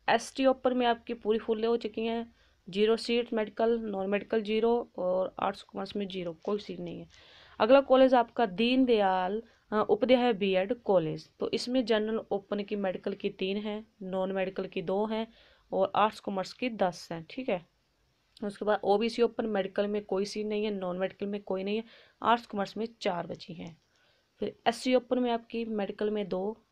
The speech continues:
नॉन मेडिकल में कोई सीट नहीं है, अ, आर्ट्स कॉमर्स में तीन है। फिर एसटी ओपन मेडिकल में एक बची है, नॉन मेडिकल में कोई नहीं है, आर्ट्स कॉमर्स में भी कोई नहीं है। अगला कॉलेज है, अ, दून इंटरनेशनल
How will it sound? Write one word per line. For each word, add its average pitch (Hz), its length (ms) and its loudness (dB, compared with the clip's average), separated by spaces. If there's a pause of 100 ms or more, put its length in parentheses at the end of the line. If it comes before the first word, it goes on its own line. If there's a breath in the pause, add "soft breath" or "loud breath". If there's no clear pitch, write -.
(120)
नॉन 196 260 0
मेडिकल 214 560 0
में 208 180 -6
कोई 208 200 0
सीट 208 180 -4
नहीं 214 200 0
है, 226 240 -6 (180)
अ, 190 320 -6
आर्ट्स 214 220 -2
कॉमर्स 196 300 -6
में 208 140 -6
तीन 170 260 -8
है। 165 240 -14 (720 soft breath)
फिर - 160 -6
एसटी 214 340 0
ओपन 254 400 2 (600)
मेडिकल 208 380 2
में 226 140 2
एक 214 140 -2
बची 226 260 0
है, 233 120 2
नॉन 202 260 -2
मेडिकल 202 340 -2
में 202 160 -4
कोई 196 200 0
नहीं 208 260 2
है, 220 200 0 (460)
आर्ट्स 196 200 0
कॉमर्स 185 340 -8
में 170 100 -6
भी 214 80 -6
कोई 185 280 -4
नहीं 151 220 -6
है। 160 140 -16 (420 soft breath)
अगला 254 220 8
कॉलेज 262 320 6
है, 233 240 4
अ, 185 140 -10 (440)
दून 233 580 2
इंटरनेशनल 208 720 0